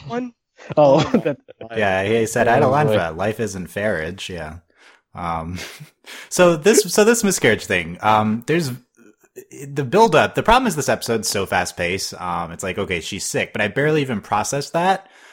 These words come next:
Speaker 3: Um, and then
Speaker 1: Yeah.
Speaker 3: it's like, I'm going to the doctor or something. But yeah, it's, uh, this is
Speaker 2: Yeah, th-, this, this episode is just trying to do too many things at once.
Speaker 3: Yeah.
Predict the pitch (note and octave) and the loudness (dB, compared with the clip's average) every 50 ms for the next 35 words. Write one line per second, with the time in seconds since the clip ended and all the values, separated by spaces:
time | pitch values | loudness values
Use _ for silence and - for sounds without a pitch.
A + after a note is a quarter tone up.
0 | - _ - - - G#2+ G#2+ G#2 G2+ G2+ G2 G2 G2 F#2+ G2 G2 G2 G2 G2 F#2 | -20 _ -12 -6 -2 0 0 2 2 0 -2 -4 -6 -6 -6 -6 -6 -6 -6 -6
1 | - G2 F#2 F#2 F2+ F2 F2 F#2 F2+ F2 F2 E2 D2+ E2+ D#2+ F#2 - - B2+ B2+ | -4 -4 -4 -4 -4 -6 -4 -6 -6 -6 -8 -8 -6 -6 -6 -6 -6 -8 -8 -6
2 | B2+ - C#3+ C#3 C#3 C#3+ C#3 B2+ A2 A#2 G#2+ G2 F#2+ F#2 D#2 G#2 A2 A2 G2 D#2+ | -6 -6 -6 -6 -6 -6 -4 -4 -2 0 2 2 2 0 -4 -4 -4 -2 -2 -2
3 | D#2 E2 F#2 F#2+ - - - - - - - _ _ _ _ _ _ _ _ _ | -2 -4 -6 -6 -8 -10 -14 -14 -14 -16 -18 _ _ _ _ _ _ _ _ _
4 | _ - G2+ G2+ G2+ G2 F#2+ F#2+ F#2+ F#2 F#2 F2+ F2+ E2+ - - - - - - | _ -2 0 2 4 4 4 2 2 0 -2 -4 -6 -8 -12 -20 -20 -20 -20 -20
5 | G#2 A#2+ B2 A#2 B2+ A#2+ A#2 G#2+ G2+ F#2+ F#2 - - G#3 G3+ G3 F#3+ G3+ F#3+ G#3+ | -16 -12 -10 -10 -10 -8 -10 -10 -10 -12 -12 -4 2 4 4 4 2 0 0 -2
6 | G3+ - A3+ G#3 - G3 G#3 - A#3 A#3 A3 - A3+ - - G#3 F#3+ F3 F3+ F3 | 0 0 -2 -2 0 0 0 2 2 2 2 0 -2 0 2 2 2 4 2 0
7 | - - - D#3 D3 D3+ D3 C3+ C#3 B2+ A#2+ - - C#3 C3 B2+ A#2+ A2 A#2 B2 | 0 0 0 0 2 2 0 0 0 -2 -2 0 0 0 2 2 0 0 0 0
8 | A#2 A2+ G#2+ A2 F#2+ F#2 G2 A2 G#2+ G2 G2 G2 G2+ - - - - - F#2+ F2+ | 0 0 0 0 0 0 0 0 2 0 0 -4 -6 -8 -10 -10 -10 -8 -6 -6
9 | E2+ D2+ D#2 D#2+ | -6 -6 -8 -12